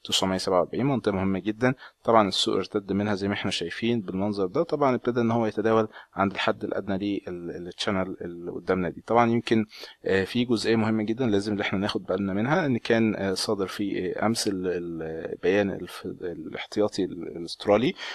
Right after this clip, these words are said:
اللي بيتكلم على، آه، رفع سعر الفايدة أو الستيتمنت بتاعت رفع سعر الفايدة،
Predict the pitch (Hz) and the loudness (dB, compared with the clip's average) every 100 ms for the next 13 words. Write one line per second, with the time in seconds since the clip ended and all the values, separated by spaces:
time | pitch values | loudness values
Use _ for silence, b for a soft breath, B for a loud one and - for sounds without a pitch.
0 | B 139 160 143 - 123 110 101 104 107 | B 0 2 2 4 4 8 8 8 6
1 | - 90 92 104 101 - 98 - 104 98 | 4 2 0 0 -2 4 4 4 4 4
2 | 80 104 101 92 - 104 - 101 101 - | 4 4 4 2 -4 -6 0 0 0 -2
3 | 92 98 101 101 104 98 - 107 107 | -2 0 0 0 2 2 4 4 6